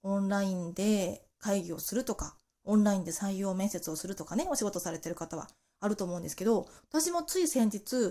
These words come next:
ょうどね、会社の、あの、採用の面接じゃなくてね、説明会だったかな？説明会をするっていう、あの、イベントがあって、そこでね、なんとね、私、会社の、まあ、一応、代表として、まあ、代表って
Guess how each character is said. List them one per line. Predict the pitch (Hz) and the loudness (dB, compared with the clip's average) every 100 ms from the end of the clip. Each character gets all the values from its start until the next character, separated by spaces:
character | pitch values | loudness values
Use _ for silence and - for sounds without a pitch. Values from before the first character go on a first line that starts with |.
| - - - | -2 -18 0
ょ | 269 | 4
う | |
ど | 254 | 4
ね、 | 240 214 - | 4 2 0
会 | - 359 | 2 4
社 | 370 381 | 4 2
の、 | 370 415 240 - | 0 2 2 0
あ | 190 | -8
の、 | 170 | -6
採 | - 302 339 | 0 2 2
用 | 359 349 339 | 2 -2 -2
の | 370 233 | -2 0
面 | 202 254 320 330 | 2 2 2 -4
接 | - 311 311 | -4 -2 -2
じ | |
ゃ | |
な | 269 247 | -2 -4
く | |
て | 190 | -6
ね、 | 190 | -8
説 | - - | -6 -4
明 | 339 370 | -4 -4
会 | 403 | -2
だ | 381 | 0
っ | |
た | 381 | -2
か | - | -6
な？ | 190 240 | -6 -6
説 | 220 - | -6 -6
明 | 311 330 | -4 -4
会 | 320 311 294 | 0 2 2
を | 285 | 0
す | - | -2
る | 294 | -2
っ | |
て | 302 - 214 | -2 -4 -2
い | 190 | -2
う、 | 180 - | -4 -8
あ | - | -10
の、 | 175 165 | -8 -6
イ | 175 | -2
ベ | 190 | -2
ン | |
ト | 175 | -2
が | 170 | -6
あ | 196 | -8
っ | - _ _ - | -10 _ _ 0
て、 | 339 254 - - _ _ _ | 2 2 -2 -20 _ _ _
そ | - | -10
こ | 330 320 | -4 -2
で | |
ね、 | 311 349 403 | -2 -2 -2
な | 277 | -2
ん | 269 | -2
と | 208 | -4
ね、 | 233 | -6
私、 | - 185 - 180 | -6 -6 -6 -8
会 | - 262 | -2 -2
社 | 254 247 | 0 2
の、 | 247 | 2
ま | 214 185 | 2 -2
あ、 | |
一 | 170 190 | -4 -2
応、 | 185 170 - _ _ _ _ | -2 -2 -8 _ _ _ _
代 | - 214 | -2 -2
表 | 214 208 | 0 -4
と | 202 | -4
し | - | -6
て、 | 190 | -6
ま | 156 | -6
あ、 | |
代 | - 190 233 | -4 -2 0
表 | |
っ | |
て | 285 | 0